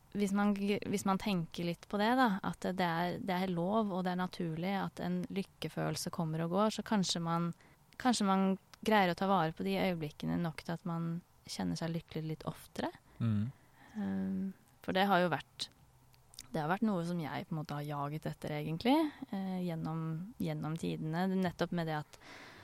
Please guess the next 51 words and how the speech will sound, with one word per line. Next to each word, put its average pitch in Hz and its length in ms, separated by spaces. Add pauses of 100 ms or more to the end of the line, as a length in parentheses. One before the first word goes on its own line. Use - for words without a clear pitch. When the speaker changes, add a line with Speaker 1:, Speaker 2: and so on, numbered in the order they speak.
(220)
Speaker 1:
at, - 360
eh, 156 380
når 165 240
noe 156 300
bra 151 220
har 147 140
skjedd, 151 240
så 151 120
har 151 120
noe 156 120
dårlig 143 260
skjedd 160 240
rett 147 160
etterpå. 190 380 (240)
Speaker 2:
Mm. 107 200
Speaker 1:
Eh, 160 800 (460)
at 165 180
det, - 140 (360)
men 185 300
at - 240 (320)
Speaker 2:
At - 160
du 110 60
har 104 60
forbundet 98 520
liksom 98 320
en 95 120
god 92 200
ting 98 200
med 95 240
en, 95 120 (800)
en - 180
Speaker 1:
Ja, 202 140
Speaker 2:
dårlig 190 260
ting 208 160
som - 100
kommer - 140
Speaker 1:
ja. 101 100
Speaker 2:
rett 247 140
etterpå. 101 200 (180)
Ja. 95 220 (160)
Speaker 1:
Og 240 100
derfor 214 240
så 220 80
har 214 100
jeg 214 100
liksom 202 140
jaget 175 440
etter 175 260
det 156 100
der 151 220
å 156 60